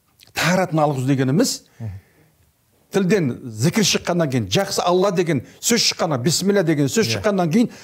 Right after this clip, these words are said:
Speaker 1: ол тілімізден біз ешқашанда ғайбат, жаман сөз, былапыт сөз, біз ол тілден шығуға тиісті емес. Міне, тілдің тазалығы деген осы.
Speaker 2: Мм.
Speaker 1: Ә? Соны енді,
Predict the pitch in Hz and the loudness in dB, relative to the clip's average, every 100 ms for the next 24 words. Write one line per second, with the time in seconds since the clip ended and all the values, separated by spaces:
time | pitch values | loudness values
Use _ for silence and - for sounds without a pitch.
0 | - - 240 240 - 196 170 156 135 226 | -18 0 2 2 2 2 4 2 2 2
1 | 247 151 127 135 - - - - 254 - | 2 0 -2 -2 -6 -20 -14 -2 0 2
2 | - 170 - 156 147 175 202 160 - - | 0 -2 -2 0 2 2 2 0 -6 -20
3 | _ - 147 156 120 175 180 - _ _ | _ -4 0 0 0 -2 -4 -12 _ _
4 | _ _ - 107 139 151 165 131 - 170 | _ _ -6 -2 0 2 0 0 0 2
5 | 180 - - _ _ 143 131 135 147 - | 2 0 -10 _ _ -4 0 0 0 -2
6 | 151 - - 185 208 - - _ _ _ | -6 -6 -4 0 0 0 -10 _ _ _
7 | 123 160 147 131 135 - 127 131 139 - | -4 -4 -2 -2 -2 0 0 0 -2 -8
8 | _ _ _ - - 120 123 117 127 - | _ _ _ -2 0 0 -2 -4 -8 -10
9 | _ - 127 107 - 170 120 117 113 - | _ -6 -4 -4 -6 -6 -2 0 0 -4
10 | - 131 135 104 - _ - 147 190 196 | -4 0 0 -2 -10 _ -2 2 2 2
11 | 156 147 135 131 117 107 92 _ _ _ | 0 0 0 -2 -2 -2 -6 _ _ _
12 | _ 104 104 - 98 - _ _ _ - | _ -4 -2 -2 -6 -10 _ _ _ -16
13 | 107 104 98 95 92 113 185 - - - | -12 -10 -10 -12 -4 -2 -2 -4 -16 -20
14 | - - - 147 185 214 226 285 | -20 -20 -4 2 4 4 4 2